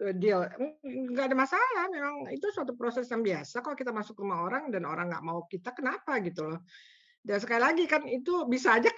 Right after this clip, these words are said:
kenapa sih harus ke situ, <laughs> tempat lain juga ada gitu loh. Jadi, eh, eh, ya pemerintah tinggal menjelaskan saja bahwa itu adalah hak, hak, eh, negara yang bersangkutan. Dan publik atau, mm, media yang mencoba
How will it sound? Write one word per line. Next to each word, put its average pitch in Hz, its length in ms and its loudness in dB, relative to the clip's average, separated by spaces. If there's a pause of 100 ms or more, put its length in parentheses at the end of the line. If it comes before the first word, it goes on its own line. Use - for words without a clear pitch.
(100)
kenapa 208 240 2
sih 381 160 6
harus 349 160 4
ke - 160 -4
situ, 254 80 8
<laughs> - 260 2
tempat 240 300 6
lain 285 160 8
juga - 160 6
ada 196 320 2
gitu 175 320 0
loh. 165 40 -20 (280)
Jadi, 233 160 6 (500)
eh, 247 320 8 (720)
eh, 240 600 6 (120)
ya 269 80 10
pemerintah 269 480 2 (160)
tinggal 247 200 6
menjelaskan 226 440 4
saja 247 640 2
bahwa 190 240 0
itu 190 160 -4
adalah 190 240 0
hak, 190 240 -4 (240)
hak, 185 220 -4 (180)
eh, 180 400 -6
negara 175 320 -2
yang 165 80 -4
bersangkutan. 160 720 -10
Dan 226 400 2 (380)
publik 262 480 2
atau, 233 240 0
mm, 233 800 2
media 233 560 4
yang 214 400 4
mencoba 214 320 2